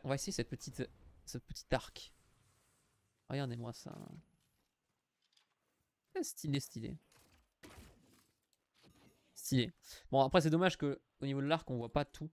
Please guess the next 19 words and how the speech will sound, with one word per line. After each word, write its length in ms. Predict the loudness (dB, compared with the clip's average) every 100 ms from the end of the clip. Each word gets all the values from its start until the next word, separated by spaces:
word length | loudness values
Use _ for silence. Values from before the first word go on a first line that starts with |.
| _ _ _ _ -16
malheureusement. 440 | -10 -8 -8 -10 -14 _ _ _ _ _ _ _ _ _ _ _ _ _ _ _ _ _ _ -8
Ah, 460 | -6 -6 -8 -10 -14 _ _ _ _ _
hop. 280 | -6 -6 -8 -14 -14 -20 _ _ _ _ 4
Regardez-moi 680 | 6 6 4 6 4 4 0
ça, 200 | 0 -6
putain. 380 | -4 -2 -2 -2
On 120 | -4
dirait 440 | -2 0 4 4 4
un 140 | 2
putain. 560 | 12 12 12 8 4 4 -4 _ _ _ _ _ _ _ _ _ _ _ _ _ _ _ _ _ 2
On 60 | 8
dirait 180 | 10
pas 120 | 12 12
un 60 |
arc, 200 | 12 12
en 60 | 8
fait. 220 | 2 -2
<laughs> 60 | -2
C'est, 380 | 8 12 12